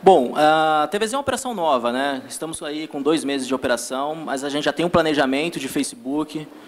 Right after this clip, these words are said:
É, antes da operação ela entrar, fizemos algumas ações pra ganhar, é,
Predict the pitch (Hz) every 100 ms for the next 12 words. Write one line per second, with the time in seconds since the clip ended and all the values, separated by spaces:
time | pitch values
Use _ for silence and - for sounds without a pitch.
0 | - - 123 123 123 123 165 - 160 160
1 | 147 - 143 139 131 127 123 120 127 123
2 | - 135 147 123 - 127 143 135 135 139
3 | 127 127 - 139 143 156 151 - _ -
4 | - - 131 135 127 - - - - 120
5 | 147 143 143 143 123 120 127 120 117 113
6 | 113 110 107